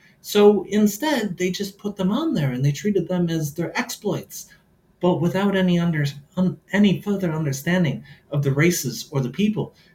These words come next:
And, you know, we just live in that sort of society where, in a lot of ways, we have to look within ourselves at what we do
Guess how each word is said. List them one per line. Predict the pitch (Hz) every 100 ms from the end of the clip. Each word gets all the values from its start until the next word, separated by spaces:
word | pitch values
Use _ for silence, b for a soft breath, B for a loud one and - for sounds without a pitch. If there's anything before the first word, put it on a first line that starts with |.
| b 180
And, | 180 170 160 - b b b
you | 185 196
know, | 185 170
we | 156 160 233
just | 202 156 151
live | 175 240 139
in | 139
that | 180 180
sort | - 175
of | 151
society | - 139 175 240 320 147 127
where, | 147 151 151 151 -
in | 170
a | 147
lot | 175 277
of | 147 151
ways, | 254 202 123 131
we | 196
have | 247 240
to | 156
look | 190 202
within | 143 143 165
ourselves | 131 - 233 175 139 - - b b b
at | 156 139
what | 185 170 156
we | 220 320
do | 151 107